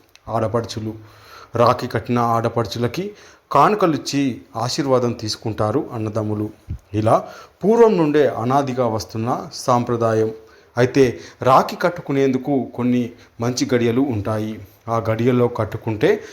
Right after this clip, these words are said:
సుఖ సంతోషాలతో క్షేమంగా ఉంటారని నమ్ముతారు. అయితే, ఈసారి పౌర్ణమి ఏ సమయంలో వస్తుంది, ఏ సమయం నుండి రాఖీలు కట్టుకోవాలి అనే విషయాలపై చాలామందిలో సందేహాలు ఉంటాయి.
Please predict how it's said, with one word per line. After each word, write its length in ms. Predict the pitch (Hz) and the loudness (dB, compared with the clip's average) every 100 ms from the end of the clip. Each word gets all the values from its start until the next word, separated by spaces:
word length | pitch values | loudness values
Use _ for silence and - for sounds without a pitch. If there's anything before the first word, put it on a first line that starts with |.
| - - | -20 -4
సుఖ 220 | 175 220 | -2 0
సంతోషాలతో 840 | 208 190 175 156 151 139 139 135 | 0 -2 0 2 2 0 2 0
క్షేమంగా 640 | 110 - 110 127 147 139 | -2 -6 -2 0 0 2
ఉంటారని 560 | 139 120 107 110 110 135 | 0 -2 -6 -4 -2 -2
నమ్ముతారు. 640 | 143 110 107 107 107 107 - _ - _ _ _ _ _ _ | -2 -2 -2 -2 -2 -4 -8 _ -20 _ _ _ _ _ _
అయితే, 380 | 117 110 120 107 - - - 147 | -6 -2 -2 -4 -10 -20 -4 0
ఈసారి 420 | 196 180 185 226 | 2 4 4 4
పౌర్ణమి 680 | 143 131 151 156 156 120 | 2 2 2 0 0 -2
ఏ 100 | 113 | -2
సమయంలో 520 | 120 131 127 123 120 117 | -2 0 0 0 0 0
వస్తుంది, 580 | 110 - 117 113 131 131 - - - | -2 -4 -4 -2 -2 -4 -16 -16 0
ఏ 120 | 139 | 2
సమయం 440 | 175 180 165 160 135 | 4 4 4 4 4
నుండి 460 | 135 135 131 - | 4 4 2 -2
రాఖీలు 340 | 117 113 139 131 | -4 -2 0 -2
కట్టుకోవాలి 760 | - 104 - 117 117 113 117 - - _ _ _ _ _ _ _ _ - | -4 -12 -4 0 0 0 -4 -8 -20 _ _ _ _ _ _ _ _ -2
అనే 180 | 120 117 | 2 2
విషయాలపై 720 | 107 98 123 120 113 151 202 - - - - _ _ _ - | 0 0 2 2 2 0 0 -8 -20 -20 -20 _ _ _ 4
చాలామందిలో 720 | 135 147 131 120 123 139 - | 4 6 2 2 4 2 2
సందేహాలు 760 | - 110 120 120 113 113 160 170 - - - 123 | -6 -4 -2 -2 -2 -2 -4 -8 -20 -20 -10 -6
ఉంటాయి. 440 | 113 113 107 110 | 0 0 0 -4